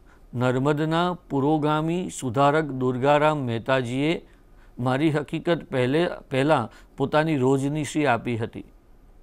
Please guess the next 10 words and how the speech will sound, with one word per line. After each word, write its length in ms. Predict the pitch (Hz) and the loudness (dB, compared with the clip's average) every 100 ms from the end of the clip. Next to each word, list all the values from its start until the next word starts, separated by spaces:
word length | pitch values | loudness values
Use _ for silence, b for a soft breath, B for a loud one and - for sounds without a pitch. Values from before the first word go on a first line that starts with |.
| - b b b - - | -20 b b b -10 0
પણ 380 | 185 196 196 - - - - - - - - - - - - - - - - - - - | 2 2 -2 -10 -20 -20 -20 -20 -20 -20 -20 -20 -20 -20 -20 -20 -20 -20 -20 -20 -20 -2
એ 120 | 160 175 - - | 2 2 0 -2
આત્મકથા 720 | 131 - 170 170 175 185 180 | -2 -2 -4 -4 0 4 4
સ્વરૂપની 840 | 175 - 151 143 175 170 180 170 160 | 2 -4 0 2 2 2 -2 -2 0
ન 100 | 156 170 | 0 0
હોવાથી, 680 | 143 123 123 113 - 147 117 - - b b - | 2 2 2 0 -4 -4 -4 -8 -20 b b 2
કાળક્રમે 640 | 139 160 170 165 165 165 | 6 6 4 0 0 0
પહેલી 380 | 165 143 131 160 | -2 0 0 2
હોવા 320 | 143 143 143 | 2 2 0
છતાં 480 | 131 - - 113 107 | -2 -6 -6 -6 -6